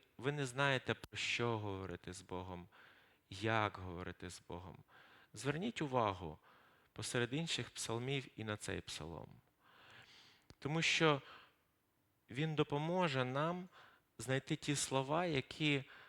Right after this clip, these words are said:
з якими ми згодні, і які ми хочемо в нашому житті теж культивувати. Які ми хочемо, ем, які ми х-, е,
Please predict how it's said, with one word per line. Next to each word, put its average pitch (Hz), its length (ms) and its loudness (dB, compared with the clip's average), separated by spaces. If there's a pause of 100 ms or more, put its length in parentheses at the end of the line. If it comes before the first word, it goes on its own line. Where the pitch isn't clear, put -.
(420)
з 123 80 -6
якими 165 300 2
ми 160 140 4
згодні, 90 540 -2 (1800)
і 120 200 0
які 127 360 -2
ми 147 120 0
хочемо 139 720 2
в - 180 -6
нашому 131 520 0
житті 117 460 -2
теж 123 380 0
культивувати. 107 1040 -4 (800)
Які 117 240 -2
ми 143 140 0
хочемо, 143 640 2 (400)
ем, 110 460 2 (1500)
які 147 240 -4
ми 147 180 -2
х-, - 160 -8
е, 127 260 2